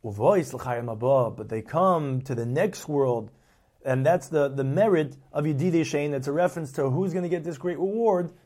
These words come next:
not you who are working, staying up late, getting up early. It's for the wives of the Talmudic scholars. Now, but one thing we see is that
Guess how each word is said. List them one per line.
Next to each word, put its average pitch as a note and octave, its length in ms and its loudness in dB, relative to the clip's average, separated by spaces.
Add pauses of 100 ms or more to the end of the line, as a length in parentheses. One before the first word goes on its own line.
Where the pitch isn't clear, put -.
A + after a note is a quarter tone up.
not D3+ 300 0
you E3+ 160 0
who E3 120 2
are D#3+ 140 2
working, D#3+ 440 -4
staying D#3+ 280 -4
up D3 140 -4
late, D#3+ 260 -4
getting E3 220 -2
up D#3 100 -2
early. F#3 340 -2
It's D#3+ 160 -2
for D#3 100 -10
the C#3 100 0
wives E3+ 500 2
of E3 100 -2
the D3 80 0
Talmudic C3+ 320 -2
scholars. - 500 -10 (520)
Now, G#2+ 80 -4
but G#2+ 100 0
one E3+ 160 6
thing D3+ 140 0
we B2 100 2
see E3 340 2
is A2+ 140 0
that A2 300 0